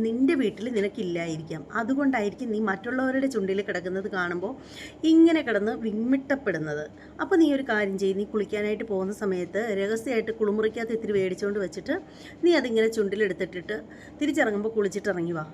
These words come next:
അപ്പോൾ ആരും കാണില്ല, നിൻ്റെ ആഗ്രഹവും കുറച്ച്, ഏഹ്, കഴിയുമ്പോൾ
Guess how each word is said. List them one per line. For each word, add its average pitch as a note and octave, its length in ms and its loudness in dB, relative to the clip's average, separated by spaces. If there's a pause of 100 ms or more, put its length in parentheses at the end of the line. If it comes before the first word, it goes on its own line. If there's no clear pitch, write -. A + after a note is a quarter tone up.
അപ്പോൾ D#4 160 0 (140)
ആരും D4 260 2
കാണില്ല, B3 320 0 (340)
നിൻ്റെ B3 280 0 (480)
ആഗ്രഹവും A3+ 560 2
കുറച്ച്, B3+ 280 -2 (300)
ഏഹ്, C4 120 -6 (100)
കഴിയുമ്പോൾ B3+ 300 -2